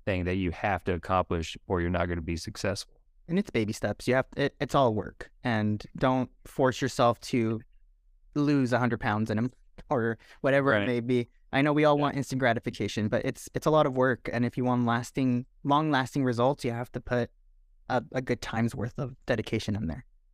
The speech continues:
Speaker 1: Yeah, we use the, we use the motto, um, "Progress, not perfection."
Speaker 2: Yes. I like that. <laughs>
Speaker 1: Yeah. Yeah.
Speaker 2: All right. So with all the knowledge that you've gained thus far and through all the changes and transitions you've gone through, if you can go back in time and tell yourself one piece of advice that would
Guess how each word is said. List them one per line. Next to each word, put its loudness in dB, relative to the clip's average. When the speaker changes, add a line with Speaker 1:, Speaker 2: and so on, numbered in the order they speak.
Speaker 1:
Yeah, 4
we 2
use 4
the, -2
we 0
use 4
the 2
motto, 6
um, 0
"Progress, 2
not -2
perfection." -4
Speaker 2:
Yes. 0
I 4
like 4
that. -4
<laughs> -4
Speaker 1:
Yeah. -4
Yeah. -4
Speaker 2:
All 2
right. 2
So 4
with 0
all 4
the 2
knowledge 2
that 0
you've 0
gained 0
thus -2
far -2
and 0
through 2
all 6
the -2
changes -2
and 0
transitions -2
you've -2
gone 2
through, -2
if -4
you -8
can 0
go 4
back 2
in 0
time -2
and -2
tell 2
yourself 0
one 0
piece -4
of 2
advice 2
that -6
would -2